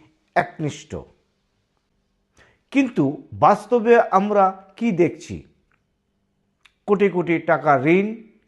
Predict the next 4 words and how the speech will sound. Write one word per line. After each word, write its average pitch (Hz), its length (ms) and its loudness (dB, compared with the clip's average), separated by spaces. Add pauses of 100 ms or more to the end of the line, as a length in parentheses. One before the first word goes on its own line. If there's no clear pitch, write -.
(120)
খেলাপি 123 480 0 (640)
হয়েও 208 340 6 (800)
অনেক 247 280 2 (120)
প্রার্থী 247 460 0